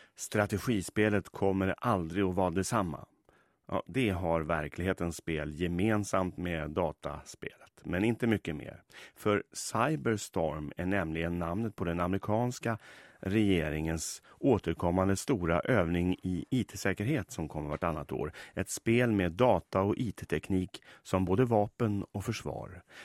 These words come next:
Silent Horizons är C I A's årliga betydligt mindre övning.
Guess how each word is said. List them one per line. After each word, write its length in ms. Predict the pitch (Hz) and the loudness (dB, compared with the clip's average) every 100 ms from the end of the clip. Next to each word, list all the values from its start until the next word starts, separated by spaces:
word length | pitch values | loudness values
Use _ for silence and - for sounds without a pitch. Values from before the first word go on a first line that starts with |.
| - | -12
Silent 500 | - 120 120 117 - | 2 4 6 4 4
Horizons 640 | 123 135 180 - 85 - | 4 4 4 2 0 -2
är 100 | 87 | -6
C 160 | - | 0
I 40 | 104 | 2
A's 480 | 92 107 113 82 - | 2 2 0 0 -2
årliga 460 | 117 98 87 90 90 | 2 4 4 2 2
betydligt 460 | 101 107 95 107 | 0 0 -2 -2
mindre 420 | 123 139 143 101 | 0 0 2 2
övning. 560 | - 80 69 71 67 - | 2 0 -4 -8 -12 -16